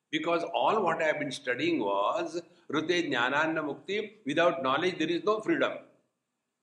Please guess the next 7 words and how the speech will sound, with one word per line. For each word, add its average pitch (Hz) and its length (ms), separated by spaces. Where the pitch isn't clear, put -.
And 147 200
it 196 220
has 156 120
shaken 160 380
me 143 120
so 160 200
badly, 110 960